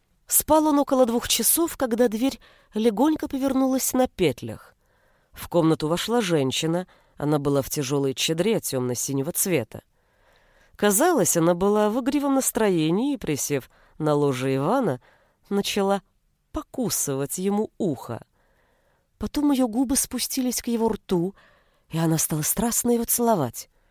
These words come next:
Ивана изумила такая горячность, но он был слишком вымотан, чтобы сопротивляться. «Раздевайся уже,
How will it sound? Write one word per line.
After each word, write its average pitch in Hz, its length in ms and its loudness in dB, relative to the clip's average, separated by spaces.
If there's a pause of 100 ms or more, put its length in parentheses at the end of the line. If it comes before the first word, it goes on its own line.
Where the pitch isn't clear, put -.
(760)
Ивана 160 400 4
изумила 147 460 2
такая 180 300 -2
горячность, 202 680 0 (640)
но 233 200 4
он 226 120 4
был 208 180 0
слишком 165 640 0
вымотан, 143 500 0 (320)
чтобы 143 460 -2
сопротивляться. - 920 -4 (640)
«Раздевайся 160 800 2
уже, 123 400 -6